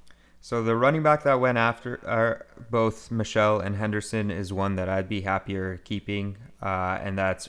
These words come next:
Raheem Mostert. Uh, he also, though, has his injury ailments that have come. He's never been really able to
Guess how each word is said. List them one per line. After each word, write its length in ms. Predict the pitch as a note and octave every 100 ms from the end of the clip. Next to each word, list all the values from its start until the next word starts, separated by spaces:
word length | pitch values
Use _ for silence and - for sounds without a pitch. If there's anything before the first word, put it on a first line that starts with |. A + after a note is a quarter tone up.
| -
Raheem 420 | A2 G2 G#2 G2
Mostert. 440 | F#2 G2+ - D3 - - - - - - -
Uh, 180 | F#2+
he 180 | G2 B2
also, 280 | A#2+ A2 A#2
though, 480 | G#2 G#2 G2+ G2 - - - - - - - - -
has 300 | A2 G#2 G2+
his 280 | G#2 F#2
injury 440 | F#2+ A2 G2 G#2 F#2+
ailments 440 | G2 G2 G2+ G2
that 140 | - F#2
have 200 | F2+ F#2 -
come. 400 | G#2+ F#2+ A#2 A#2+ A2
He's 180 | G2
never 240 | G2 F#2+ G2
been 280 | F#2+ F#2 F#2
really 400 | F#2+ F#2 F#2+ F2+
able 260 | F2+ F#2+
to 520 | - G2 F#2 F#2 -